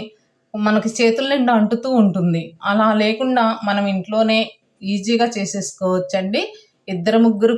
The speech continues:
కూడా అవసరం లేదు, ఒక్కళ్ళమే చేసేసుకోవచ్చు. చాలా త్వరగా కూడా చేసుకోవచ్చు. ఇక్కడ నాకు చూడండి క్రిస్పీగా ఎలా వచ్చేసాయో. మీకు కూడా ఇలాగే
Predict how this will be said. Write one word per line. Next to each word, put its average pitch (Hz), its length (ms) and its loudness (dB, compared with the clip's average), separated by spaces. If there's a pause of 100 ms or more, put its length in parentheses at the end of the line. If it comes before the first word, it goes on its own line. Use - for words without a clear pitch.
కూడా 226 220 4
అవసరం 208 340 -2
లేదు, 190 160 -2 (140)
ఒక్కళ్ళమే 208 480 2 (100)
చేసేసుకోవచ్చు. 190 840 -4 (520)
చాలా 180 220 2 (100)
త్వరగా 175 360 2 (160)
కూడా 196 140 2 (120)
చేసుకోవచ్చు. 170 640 -4 (920)
ఇక్కడ 214 300 0
నాకు 202 220 -2
చూడండి 240 380 4
క్రిస్పీగా 240 720 0 (160)
ఎలా 196 160 2 (100)
వచ్చేసాయో. 214 600 0 (2000)
మీకు 240 300 0
కూడా 254 180 4 (200)
ఇలాగే 214 300 2